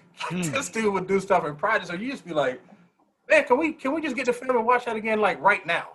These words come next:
Speaker 1: Like, th-, how did you do that?"
Speaker 2: Yeah.
Speaker 1: And, uh, and, uh, and then it, it got a point with Wayne Fontes where nobody could touch Barry,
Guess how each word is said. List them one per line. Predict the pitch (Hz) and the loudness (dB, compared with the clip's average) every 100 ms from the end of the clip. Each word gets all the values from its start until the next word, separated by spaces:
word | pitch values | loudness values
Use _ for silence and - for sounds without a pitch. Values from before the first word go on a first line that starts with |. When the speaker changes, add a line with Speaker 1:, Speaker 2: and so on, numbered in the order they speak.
| _ _ | _ _
Speaker 1:
Like, | 151 147 | -2 0
th-, | 202 202 - | 0 0 0
how | |
did | 269 220 | -2 -2
you | 202 | -4
do | 220 180 | -4 -2
that?" | 107 - _ _ _ | -4 -8 _ _ _
Speaker 2:
Yeah. | 139 139 | -2 0
Speaker 1:
And, | 190 185 | 2 2
uh, | 180 | 0
and, | 180 180 | 0 4
uh, | 175 165 160 | 8 6 4
and | 170 | 0
then | 220 247 | 2 2
it, | 170 151 156 | 0 -6 -12
it | 147 | 0
got | 180 160 | 2 2
a | |
point | - 180 175 160 | -2 -6 -6 -6
with | 143 | -6
Wayne | 156 165 | -4 -6
Fontes | 151 180 185 - - _ _ | -6 -4 -4 -6 -14 _ _
where | 143 143 135 - _ _ _ _ _ _ _ - _ _ - | 0 2 0 -6 _ _ _ _ _ _ _ -20 _ _ 2
nobody | 165 165 139 123 110 | 4 6 4 4 -2
could | - 120 - | -12 -20 -8
touch | 123 104 - | -8 -8 -10
Barry, | 113 104 95 | -10 -10 -12